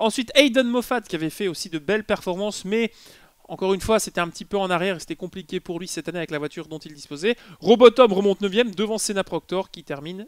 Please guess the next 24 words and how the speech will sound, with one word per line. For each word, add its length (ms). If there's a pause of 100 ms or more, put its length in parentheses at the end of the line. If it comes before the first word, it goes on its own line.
en 260
dixième 320
place 220
avec 220
deux 100
cent 180
six 180
points. 280 (460)
Euh, 100
l'année 260
prochaine, 460
on 80
attend 240
pas 140
mal 260
de 600
petits 280
changements. 680
Une 140
saison 280
qui 120
devrait 240
être 220
entièrement 640